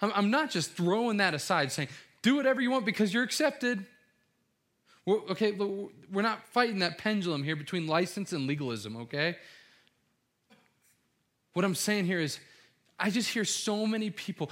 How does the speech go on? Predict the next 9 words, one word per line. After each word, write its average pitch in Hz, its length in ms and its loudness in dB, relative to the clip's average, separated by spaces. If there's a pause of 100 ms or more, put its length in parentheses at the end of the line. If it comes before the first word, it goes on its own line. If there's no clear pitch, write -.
(140)
they 190 100 2
can 175 260 0
list 202 320 0 (140)
off 160 420 0
everything 165 680 0
that 160 120 -2
they've 139 240 0
done 147 360 0
well 151 400 0